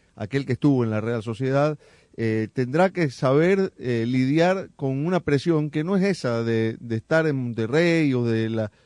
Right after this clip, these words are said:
o de la obligación de ser campeón, sino la presión que él mismo va a tener sobre sus espaldas al ser el futbolista mejor pagado de la Liga M X y lo que eso representa, tener que hacer diferencia en la cancha. Eso se lo van a,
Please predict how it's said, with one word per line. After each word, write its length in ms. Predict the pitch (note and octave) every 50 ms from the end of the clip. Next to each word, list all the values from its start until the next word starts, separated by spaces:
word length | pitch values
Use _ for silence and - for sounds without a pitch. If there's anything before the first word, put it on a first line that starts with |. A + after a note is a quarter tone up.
| _ _ _
o 160 | - A2+ A2+
de 160 | A2 A2 A2
la 80 | A2+ A2+
obligación 400 | A2+ A#2+ A2+ A#2 A#2 - E3+ D#3+
de 80 | D3
ser 160 | C3 D#3+ C#3
campeón, 400 | - C#3+ C3 B2+ C#3+ E3+ F#3 F#3+
sino 240 | E3 - C#3+ C3 C3
la 140 | B2+ B2 A#2
presión 340 | C3 C3 B2 D3+ G3+ G#3 F3
que 80 | F3+
él 120 | F#3 F3+ F3
mismo 260 | G3 G3+ F3 E3 D#3+
va 100 | D#3+ D#3+
a 20 |
tener 200 | D3+ D3+ D3 D#3
sobre 180 | C#3 D3+ C#3 B2
sus 180 | A#2 B2 A2 A#2
espaldas 540 | A#2 - - - D3+ D#3+ E3 E3 D#3+ C3+ B2
al 140 | A2+ A2 G#2
ser 320 | - D#3 D#3 E3 E3+ E3+ - _ _ _ _ _ -
el 120 | A2+ G#2+
futbolista 420 | - B2 A#2+ B2 C#3 D#3 - - C#3+
mejor 260 | C3 B2 C#3 D3+ D3
pagado 340 | - C3 C#3 D3 D3+ C#3+ C3+
de 60 | B2+
la 80 | A#2+
Liga 260 | A#2 C3 C#3+ C#3 C#3+ C#3+
M 260 | C#3+ C#3+ C#3+ C#3+ C#3
X 320 | C3 - D3 D3 C3+ -
y 60 | B2
lo 120 | A2+ A2 G2+
que 80 | B2+
eso 180 | C#3+ C#3+ - C#3+
representa, 640 | C#3 A#2 G#2 A#2 A#2 - D#3+ D#3+ C#3 A#2+ G2 G#2+
tener 320 | G2 A2 A#2 C#3 D#3 D#3 C#3
que 100 | B2+ B2
hacer 220 | A2+ B2+ C3+ C3
diferencia 540 | C3+ B2+ A2+ A#2+ A2 B2+ C3 B2 - - A#2+
en 80 | A2+ A2+
la 80 | A2
cancha. 420 | G2+ B2+ B2 A#2+ A2 - A2 G2 G2 - _ _ _
Eso 320 | D#3 F3 F3+ - - E3+
se 100 | C3+ C#3
lo 120 | A#2+ A#2 A#2+
van 180 | B2+ C3+ C3+
a, 260 | C3 B2 A#2+ A2 G2+